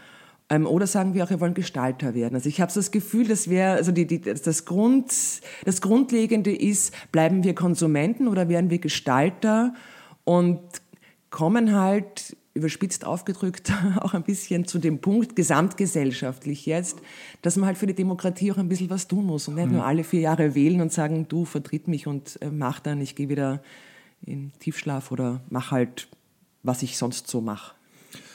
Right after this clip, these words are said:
Speaker 1: Was, was willst du wissen? <laughs>
Speaker 2: Was ich wissen will, ganz grob, ist, ich geb dir insofern recht, dass ich auch glaube, wir müssen uns nicht in absoluten Details verlieren, aber
Speaker 1: Mhm.
Speaker 2: es trägt momentan dazu bei,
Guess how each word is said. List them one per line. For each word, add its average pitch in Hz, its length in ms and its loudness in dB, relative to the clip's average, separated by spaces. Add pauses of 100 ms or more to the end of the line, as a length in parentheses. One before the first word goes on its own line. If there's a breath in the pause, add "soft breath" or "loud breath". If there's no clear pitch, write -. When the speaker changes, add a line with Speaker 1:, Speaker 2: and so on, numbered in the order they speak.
(640 loud breath)
Speaker 1:
Was, - 440 2
was 175 160 4
willst 233 240 4
du 180 80 2
wissen? 165 340 4 (300 loud breath)
<laughs> - 100 -20 (300)
Speaker 2:
Was 160 220 4
ich 131 140 4
wissen 180 300 4
will, 151 220 4
ganz 135 260 2
grob, 139 320 2
ist, 135 160 2
ich 151 160 -4
geb 131 240 0
dir 131 160 4
insofern 143 480 2
recht, 123 240 0
dass 123 80 0
ich 120 160 -2
auch 117 180 -2
glaube, 120 300 0
wir 123 80 2
müssen 131 240 2
uns 123 100 0
nicht 131 200 0
in 117 180 4
absoluten 131 420 -2
Details 110 380 0
verlieren, 139 420 0
aber 107 260 6
Speaker 1:
Mhm. 123 40 4
Speaker 2:
es - 140 -6
trägt 123 320 -4
momentan 120 520 0
dazu 113 280 -6
bei, 110 400 0